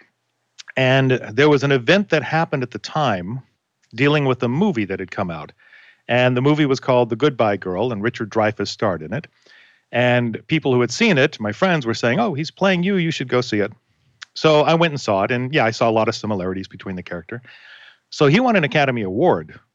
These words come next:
for that role. And I remember, st-, you know, I was still at college. I didn't know what I wanted my major to be. And I remember thinking to myself, I was walking to the, to the student union, and I thought to myself, "You know, of course he would win an award like that, but only special people win those things."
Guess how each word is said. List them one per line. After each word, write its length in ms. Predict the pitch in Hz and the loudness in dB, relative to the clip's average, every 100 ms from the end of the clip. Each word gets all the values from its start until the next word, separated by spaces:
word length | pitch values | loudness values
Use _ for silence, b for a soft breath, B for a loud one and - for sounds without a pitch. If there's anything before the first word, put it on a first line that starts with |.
| _ _ | _ _
for 100 | 90 | -8
that 160 | 90 | -4
role. 420 | 104 175 104 - _ _ _ _ _ _ _ B B B - | 2 4 2 -4 _ _ _ _ _ _ _ B B B -2
And 120 | 110 | 2
I 60 | |
remember, 640 | 123 139 185 214 180 147 - | 4 4 2 4 4 2 -2
st-, 240 | - - - | -14 -12 -4
you 60 | 139 | 0
know, 200 | 113 117 | 0 0
I 60 | 131 | -4
was 100 | 127 | 0
still 160 | 247 | -2
at 80 | 240 | 0
college. 340 | - 151 165 123 | 0 2 2 0
I 60 | |
didn't 220 | 131 233 | -2 -2
know 80 | 226 | 0
what 140 | 165 147 | 2 2
I 60 | |
wanted 240 | 139 135 127 | 0 0 0
my 120 | 123 | -2
major 280 | 123 117 107 | -2 -2 -4
to 100 | 107 | -2
be. 220 | 131 87 _ _ _ _ B B B B B B B | -2 -4 _ _ _ _ B B B B B B B
And 400 | 123 139 143 139 | -2 2 2 0
I 140 | 123 147 | -2 0
remember 400 | 143 160 180 165 | 0 0 0 0
thinking 340 | 170 160 147 | -2 -4 -6
to 60 | 127 | -2
myself, 440 | 123 120 113 123 | -2 0 0 2
I 60 | 104 | -2
was 180 | 95 101 | -4 0
walking 340 | 131 139 139 | 0 0 -4
to 80 | 120 | -2
the, 200 | 117 107 | -2 -4
to 140 | - | -6
the 100 | 113 | -8
student 340 | 104 131 127 110 | -4 -2 -2 -2
union, 300 | 117 120 127 | -2 -2 -4
and 100 | 98 | -6
I 60 | |
thought 240 | 87 113 113 | -4 -4 -2
to 60 | |
myself, 440 | 107 101 107 101 101 b b b b b - | -6 -4 0 0 -2 b b b b b -4
"You 100 | 131 | 2
know, 300 | 147 147 113 - | 4 2 -2 -10
of 140 | 107 | -4
course 240 | - 175 - | 0 0 0
he 100 | 104 | -2
would 140 | 90 | -2
win 160 | 92 95 | -6 -6
an 100 | 92 | -4
award 240 | 101 104 | -2 0
like 240 | 95 90 | -2 -2
that, 160 | 95 95 | -4 -2
but 100 | 131 | 0
only 160 | 175 190 | 2 0
special 460 | - 143 139 127 | 0 0 0 -2
people 320 | - 127 104 | -4 -2 0
win 160 | 101 107 | 0 -2
those 220 | 87 82 | -4 -8
things." 340 | - 80 - | -12 -16 -16